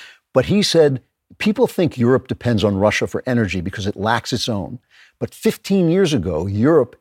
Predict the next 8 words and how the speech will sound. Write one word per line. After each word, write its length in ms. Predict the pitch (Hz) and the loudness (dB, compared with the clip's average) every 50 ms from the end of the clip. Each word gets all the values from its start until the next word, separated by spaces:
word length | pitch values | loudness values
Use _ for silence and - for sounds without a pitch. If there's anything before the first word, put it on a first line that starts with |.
| _ _ _ | _ _ _
exported 600 | - 180 - - - - - 117 107 101 107 92 | 0 2 2 0 -2 0 0 0 2 2 2 2
more 240 | 95 104 117 139 147 | 2 4 4 4 4
natural 420 | 139 131 127 117 - - 135 113 | 2 2 2 0 0 -2 -2 -2
gas 320 | 101 90 110 95 92 - - | 0 2 2 2 2 0 -2
than 160 | - 90 104 | -6 -4 0
Russia 280 | 110 107 107 - - 113 | 0 0 0 0 -2 -2
does 240 | 85 110 95 92 - | 0 0 -2 -2 -2
today. 520 | - - 92 90 160 165 143 107 - - | -6 -6 2 4 6 6 6 4 0 -4